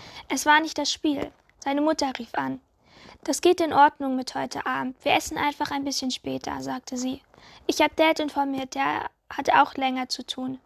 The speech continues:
Passt also perfekt." "Äh", macht Derek. "Was?" "Na, wegen deines Treffens nach der Schule. Du hast doch vorhin angerufen und mir auf die Box gesprochen, dass du nicht vor der,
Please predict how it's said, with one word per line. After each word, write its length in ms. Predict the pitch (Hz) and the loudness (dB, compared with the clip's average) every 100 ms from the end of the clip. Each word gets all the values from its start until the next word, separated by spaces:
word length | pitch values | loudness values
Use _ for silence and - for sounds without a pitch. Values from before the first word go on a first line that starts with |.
| - | -2
Passt 240 | - - | -2 0
also 220 | 302 285 | 0 0
perfekt." 540 | - 277 - 143 - - - - - _ - | -2 -6 -4 -6 -6 -18 -20 -20 -20 _ -6
"Äh", 340 | 254 262 254 | 2 4 4
macht 320 | 254 262 - | 2 -4 -8
Derek. 500 | 262 262 262 277 - - _ - | -4 -2 -2 -4 -6 -20 _ -4
"Was?" 440 | 269 392 - - _ _ - _ _ _ _ - | 0 0 -2 -8 _ _ -20 _ _ _ _ 0
"Na, 200 | 302 311 | 2 4
wegen 240 | 349 349 | 4 4
deines 340 | 320 320 320 | 2 2 -2
Treffens 400 | - 359 359 339 | -2 -2 -2 -2
nach 120 | 320 302 | -2 -2
der 140 | 311 | -2
Schule. 460 | - 453 320 269 254 _ - - | 4 4 4 -2 -8 _ -20 -2
Du 100 | 285 | 0
hast 160 | 302 | 2
doch 100 | 311 | 2
vorhin 240 | 311 311 302 | 2 0 2
angerufen 580 | 320 349 311 294 - 285 | 0 2 2 0 -2 -4
und 100 | 285 | 0
mir 160 | 285 | 0
auf 80 | 285 | 0
die 240 | 285 285 277 | -4 -4 0
Box 260 | 170 175 - | 0 0 -2
gesprochen, 640 | 277 - - 135 - 262 - - - | -6 -6 -4 -4 -4 -10 -12 -20 -2
dass 240 | 277 - | -2 0
du 120 | 311 | -2
nicht 200 | 302 302 | -2 -4
vor 260 | - 311 294 | -2 0 0
der, 220 | 294 - | 0 0